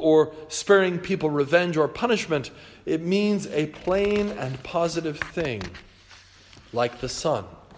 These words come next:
which one has either seen or not seen.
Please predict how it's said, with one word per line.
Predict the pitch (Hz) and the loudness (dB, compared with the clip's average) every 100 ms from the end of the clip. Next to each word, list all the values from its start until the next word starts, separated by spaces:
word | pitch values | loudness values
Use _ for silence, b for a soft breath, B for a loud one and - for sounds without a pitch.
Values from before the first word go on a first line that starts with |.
| b b b - - - - | b b b -20 -20 -20 -6
which | 123 - | -4 -4
one | 127 139 147 131 | 0 2 2 -2
has | 110 131 127 - | -4 -4 -4 -4
either | 131 127 113 | -4 -4 -6
seen | - - 151 131 113 104 - _ _ _ _ _ | -8 -8 -6 -8 -10 -14 -20 _ _ _ _ _
or | 127 127 | -10 -6
not | 123 123 | -4 -6
seen. | - 95 82 | -10 -12 -14